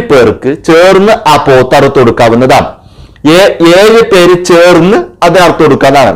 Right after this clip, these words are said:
മാക്സിമം ഏഴ് ആൾക്ക്, അത് രണ്ടാളുകളാകാം, മൂന്നാളുകളാകാം, നാല് പേരാകാം,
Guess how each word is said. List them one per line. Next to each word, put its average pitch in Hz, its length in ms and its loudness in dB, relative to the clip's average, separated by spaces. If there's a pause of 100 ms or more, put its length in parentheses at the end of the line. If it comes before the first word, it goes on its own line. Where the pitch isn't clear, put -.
മാക്സിമം 220 640 0
ഏഴ് 151 140 2
ആൾക്ക്, 101 220 -2 (300)
അത് 156 160 2
രണ്ടാളുകളാകാം, 151 680 0 (100)
മൂന്നാളുകളാകാം, 143 800 0
നാല് 156 180 2
പേരാകാം, 131 340 0